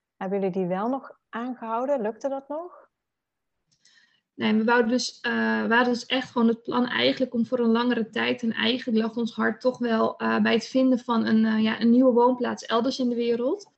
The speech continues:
Speaker 1: Ja.
Speaker 2: Dus wij hadden, ja, wij zagen niet heel veel, ehm, ja, in de, in de normale verzekering die, eh, die hier in Nederland had. Ehm, dus toen waren we gaan verder kijken. Toen kwamen we wel op een wereldverzekering uit.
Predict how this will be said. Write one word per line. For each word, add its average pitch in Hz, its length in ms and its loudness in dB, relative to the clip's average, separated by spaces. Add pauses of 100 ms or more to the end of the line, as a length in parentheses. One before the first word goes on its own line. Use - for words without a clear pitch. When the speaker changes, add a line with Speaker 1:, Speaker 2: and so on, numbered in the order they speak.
(240)
Speaker 1:
Ja. 208 260 -4
Speaker 2:
Dus 226 160 2
wij 233 160 4
hadden, - 640 -6
ja, 240 160 2
wij 226 120 4
zagen 262 380 0
niet 262 140 4
heel 247 360 4
veel, 254 680 4
ehm, 226 680 0 (320)
ja, 240 180 0
in 240 120 4
de, 240 380 2 (140)
in 240 100 -2
de 240 80 4
normale 240 420 4
verzekering 220 640 0
die, 214 260 0
eh, 214 340 0
die 214 120 4
hier 220 180 6
in 214 80 2
Nederland 202 380 2
had. 208 360 -6 (560)
Ehm, 226 260 2
dus 220 140 0
toen 254 80 -2
waren 233 160 2
we 226 60 -4
gaan 220 260 0
verder 226 260 0
kijken. 247 340 -2
Toen 247 100 -10
kwamen 240 200 0
we 226 60 0
wel 233 100 2
op 220 80 -2
een 220 120 4
wereldverzekering 254 1000 0
uit. 247 640 -6